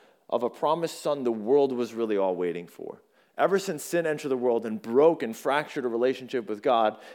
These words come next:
Genesis chapter three, God made a promise of a son that was going to come and bring blessing and redemption. You see this echoed in Isaac. But really what he's talking about is this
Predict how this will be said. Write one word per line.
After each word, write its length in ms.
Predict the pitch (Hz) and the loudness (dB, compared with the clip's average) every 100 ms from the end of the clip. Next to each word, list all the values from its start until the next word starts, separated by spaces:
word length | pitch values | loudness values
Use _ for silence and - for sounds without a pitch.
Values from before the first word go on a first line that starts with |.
| - | -2
Genesis 460 | 127 156 180 156 - | 0 2 -2 -8 -2
chapter 400 | 160 151 127 117 | 0 0 -2 -8
three, 500 | - 160 165 123 117 | -8 -4 0 0 2
God 300 | 120 139 147 | 2 2 0
made 160 | 127 | -2
a 40 | 120 | -2
promise 540 | - 139 123 117 - | -2 -2 -2 -6 -8
of 160 | - 110 | -6 -4
a 60 | |
son 580 | 107 - 185 151 107 131 - - - | -6 -4 0 2 0 -4 -14 -20 -6
that 120 | 104 | -4
was 140 | 117 | -4
going 240 | 131 156 151 | -2 -2 0
to 100 | 127 | -4
come 340 | - 156 139 | -4 -4 -2
and 140 | 117 107 | -2 -2
bring 280 | 131 123 | -4 -4
blessing 680 | 95 104 147 - 160 156 147 - | -8 -4 -4 -4 -6 -6 -10 -6
and 220 | 117 117 | -4 -2
redemption. 580 | 110 117 127 123 - 57 _ _ _ _ _ _ _ - | -2 -2 -4 -6 -12 -12 _ _ _ _ _ _ _ -16
You 80 | |
see 200 | - 127 | -8 -4
this 180 | 117 110 - | -4 -4 -4
echoed 460 | 127 117 107 104 | -4 0 0 -2
in 260 | - 98 95 | -6 -10 -6
Isaac. 720 | 110 131 101 92 - - _ _ _ - | -2 -2 -2 -8 -12 -20 _ _ _ -10
But 160 | 67 113 | -8 -4
really 360 | 131 190 117 | 2 2 2
what 140 | 104 104 | 0 -4
he's 120 | - | -4
talking 420 | - 165 127 104 | -4 -4 -4 -8
about 360 | 92 95 104 117 | -2 0 2 0
is 140 | 113 | -4
this 220 | 123 - | -8 -10